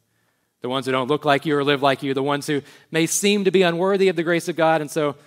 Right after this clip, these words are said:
we'll just pretend they don't exist or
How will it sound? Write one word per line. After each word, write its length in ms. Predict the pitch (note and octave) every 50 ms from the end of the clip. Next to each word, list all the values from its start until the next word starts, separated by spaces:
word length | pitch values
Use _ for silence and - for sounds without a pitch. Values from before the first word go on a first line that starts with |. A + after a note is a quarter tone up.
| _ _ _ _ _ _
we'll 120 | C#3 C#3
just 160 | C#3 C3+ - -
pretend 340 | C#3+ - - F3 E3+ E3
they 180 | D#3+ D3+ D3 C#3+ - - -
don't 160 | - F3+ F#3
exist 460 | F3 D3+ C#3+ E3+ F3+ F#3 F3+ - - -
or 240 | D3 C#3 C#3 C3+